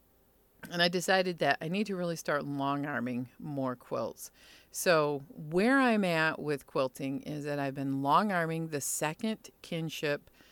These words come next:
sampler quilt, and it's coming right along, about halfway done with it. And maybe that's a little generous. I'm, I'm getting there.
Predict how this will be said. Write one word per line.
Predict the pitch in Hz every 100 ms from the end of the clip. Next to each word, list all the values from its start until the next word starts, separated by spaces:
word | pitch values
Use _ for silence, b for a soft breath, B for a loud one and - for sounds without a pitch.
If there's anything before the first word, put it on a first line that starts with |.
| b b
sampler | - - 160 139 - 139
quilt, | - - 123 127 - b b b b b -
and | 170 156 147 139 139 165 -
it's | -
coming | - 208 208
right | 190 185
along, | 180 175 131
about | 143 -
halfway | 170 165 185 160
done | 151 147 143
with | 143 -
it. | 196 208 180 B B B _ _ _ -
And | 160 151 143 143 135 B B B B B -
maybe | 220 226
that's | 165 151 -
a |
little | 139 139 139 131
generous. | - 123 127 127 127 -
I'm, | 214 233
I'm | - 202
getting | 196 151 127
there. | 117 104 147